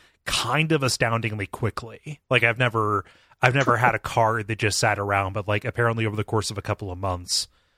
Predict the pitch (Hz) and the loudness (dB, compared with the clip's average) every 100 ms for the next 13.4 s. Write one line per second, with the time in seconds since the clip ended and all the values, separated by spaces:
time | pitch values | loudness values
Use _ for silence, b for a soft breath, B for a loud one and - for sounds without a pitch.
0 | _ - 107 - 104 - - 107 104 101 | _ -2 -2 0 -4 -4 -2 2 2 0
1 | 101 98 - 101 - 101 95 98 98 - | -2 -2 -2 -4 -4 -2 -2 -2 -2 -2
2 | 98 101 95 92 87 107 101 98 90 - | -2 -2 -2 -2 -4 -6 -4 -2 -4 -6
3 | - _ _ _ - 107 - 139 131 101 | -14 _ _ _ -8 -6 0 4 4 2
4 | - 113 101 101 92 107 95 92 - 101 | 0 -2 0 0 0 -4 -6 -6 -4 -4
5 | 90 92 - 98 90 90 85 - - - | -4 -10 -4 -4 -4 -10 -10 -10 -12 -18
6 | - _ - 107 101 101 107 101 98 98 | -20 _ -4 -2 -2 -4 -4 -4 -2 -2
7 | 123 135 127 131 123 110 107 101 92 90 | 4 2 4 0 -2 -2 -4 -4 -6 -8
8 | - 190 156 139 123 b b b 113 95 | 0 2 4 2 -2 b b b -4 -2
9 | 104 - 104 98 95 95 95 92 95 92 | -2 0 0 0 -2 -2 -6 -10 -4 -2
10 | 92 92 92 92 92 87 101 92 90 123 | -2 -4 -4 -4 -4 -2 -4 -4 -8 -8
11 | - 160 - 123 - _ _ _ _ _ | -8 -8 -2 -4 -4 _ _ _ _ _
12 | _ _ - - - _ _ _ _ _ | _ _ -14 -14 -14 _ _ _ _ _
13 | _ _ - | _ _ -20